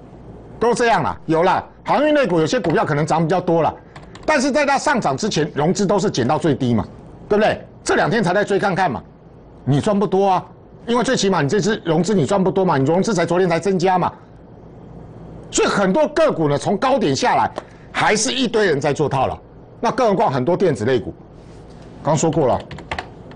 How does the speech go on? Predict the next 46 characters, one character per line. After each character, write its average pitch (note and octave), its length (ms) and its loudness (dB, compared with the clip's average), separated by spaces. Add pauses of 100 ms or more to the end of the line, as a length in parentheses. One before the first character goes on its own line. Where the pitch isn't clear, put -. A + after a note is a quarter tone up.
(440)
你 C3+ 140 0
说 G#3+ 140 2
有 D#3 100 2
弹 A#2+ 200 -2
吗？ C3 120 0
弹 C3+ 200 -2
不 E3 120 0
太 E3+ 180 0
上 E3+ 180 0
去 D3 200 0
嘛， F#2+ 100 -2 (400)
对 F3+ 80 4
不 F#3 80 4
对？ - 180 2 (840)
到 - 100 0
现 A#3+ 160 0
在 A#3 120 2
为 F3+ 120 4
止 C#3+ 140 -4
呢， B2+ 100 0
很 C3+ 160 2
多 G#3+ 140 2
股 C3+ 140 -2
票 F3 120 4
都 F3+ 120 2
这 G3 140 2
样 F3 140 2
啊， C3+ 120 -2 (580)
那 B3+ 80 2
个 A#3+ 80 4
补 E3 160 0
跌 F3 160 4
压 A3 140 2
力 A3+ 120 2
还 F3 120 2
在 G#3 200 2
哦， C#3 80 2 (2750)
那 C4+ 120 4
些 C4 80 4
补 F3 200 0
跌 F3+ 160 2
压 A#3+ 160 2
力 B3+ 100 0
还 F#3 140 0
在 F#3+ 240 2
哦， D3 100 0